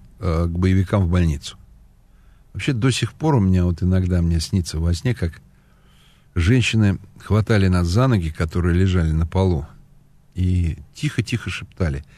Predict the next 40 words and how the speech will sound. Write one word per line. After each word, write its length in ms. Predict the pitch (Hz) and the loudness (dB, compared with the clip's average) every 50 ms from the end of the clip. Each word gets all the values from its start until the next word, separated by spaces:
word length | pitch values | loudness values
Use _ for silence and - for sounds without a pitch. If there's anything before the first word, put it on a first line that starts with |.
| - - - - - | -20 -20 -18 -8 -2
«Помогите, 540 | 104 107 120 135 127 127 123 95 - - | 2 2 2 2 2 0 -2 -2 -4 -8
помогите 580 | - - 92 104 113 123 123 127 113 - - 82 | -6 -2 0 0 0 0 0 0 -2 -2 -2 -2
нам, 180 | 76 65 62 - | -2 -4 -4 -8
помогите». 600 | - 87 87 98 113 120 113 110 82 - - - - _ _ _ _ | -8 -4 -2 0 0 0 0 -2 -4 -4 -8 -14 -16 _ _ _ _
«А 100 | - 98 | -4 -2
чем 180 | - - 113 95 | 0 0 0 0
мы 80 | 90 | 0
поможем? 480 | 80 - 87 87 87 82 76 73 80 80 | 0 0 0 0 2 0 0 -2 0 0
Мы 160 | 85 87 92 | 2 2 2
идём 180 | 98 107 104 92 | 2 2 0 -2
с 60 | - | -2
камерами, 480 | - - 80 76 69 71 73 69 67 73 | -4 -4 -2 -2 -2 -2 -4 -4 -6 -4
да? 260 | 76 95 104 110 107 - - - _ _ _ _ _ _ - | -2 -2 -2 -2 -2 -6 -14 -20 _ _ _ _ _ _ -8
У 40 | - | -8
нас 160 | 82 - - | -6 -2 -2
ничего 320 | 95 87 - - 120 110 | -2 -2 0 0 0 2
нет». 260 | 95 90 92 98 95 - - - - _ _ _ _ _ _ _ _ _ _ _ _ _ _ _ _ - - | 2 2 2 0 -2 -4 -10 -20 -20 _ _ _ _ _ _ _ _ _ _ _ _ _ _ _ _ -6 0
Нас 240 | 90 98 101 87 | 2 2 2 2
боевики 440 | 80 87 98 95 92 98 90 - 117 | 2 2 4 4 4 4 2 0 -2
толкают, 580 | - - 90 90 87 - 98 101 104 101 95 82 | -2 0 -2 -2 0 0 0 2 2 2 2 0
ведут 360 | 85 78 78 82 95 95 87 | -2 -2 0 0 0 0 0
дальше. 440 | 82 87 95 98 90 - - 85 78 - - _ _ _ _ _ _ _ _ _ _ _ _ _ | 2 2 0 0 0 -2 -4 -4 -6 -6 -16 _ _ _ _ _ _ _ _ _ _ _ _ _
И 60 | - 95 | -4 -4
вот 120 | 95 90 | -4 -2
мы 100 | 104 101 | -2 -2
спустились 580 | 92 - 104 98 90 - 101 98 92 95 87 - | -2 0 0 -2 0 0 0 2 2 2 0 -2
в 60 | - | -2
подвал, 460 | - 98 95 92 101 120 135 143 139 | -2 0 0 2 2 2 2 2 0
где 200 | 127 120 123 123 | -2 0 0 2
он 120 | 123 123 | 2 0
сидел. 520 | 117 - - 113 110 113 113 113 107 101 95 95 - - - _ _ - _ - | 0 -2 -4 -4 -2 0 2 2 2 0 -2 -4 -8 -14 -20 _ _ -20 _ -10
Меня, 340 | - 92 92 92 95 95 92 | -4 -2 0 0 2 0 0
конечно, 260 | - - 90 87 - | 0 -2 -4 -4 -4
поразило. 500 | - 87 87 92 95 92 90 85 76 76 | -4 -2 0 2 2 2 0 0 -2 -2
Первое, 300 | 73 - 98 98 92 92 | -4 -2 -2 0 0 0
что 200 | 87 - - 92 | -2 -2 -2 -2
у 20 | 90 | 0
него 160 | 90 90 90 | 2 2 0
было, 240 | 92 107 117 98 85 | 0 0 0 0 0
это 260 | 80 - 78 78 78 | -2 -4 -6 -10 -10